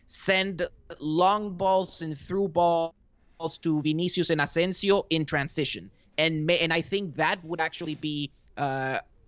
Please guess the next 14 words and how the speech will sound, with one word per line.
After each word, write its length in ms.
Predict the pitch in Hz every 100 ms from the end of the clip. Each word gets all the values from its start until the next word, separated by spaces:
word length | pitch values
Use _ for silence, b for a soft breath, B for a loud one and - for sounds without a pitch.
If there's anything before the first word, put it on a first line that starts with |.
| -
uh, 360 | 147 139 131 127
the 140 | 139
best 340 | 117 165 147 120
bet, 360 | 160 143 - - _ _
uh, 220 | - 131 -
to, 140 | - 120
to 220 | - 151
score 420 | - - 170 151
and 100 | 139 - -
to 120 | 147
create 520 | - - 135 131 120
danger 480 | 127 131 131 110 98
against 360 | 85 - 80 -
them. 200 | -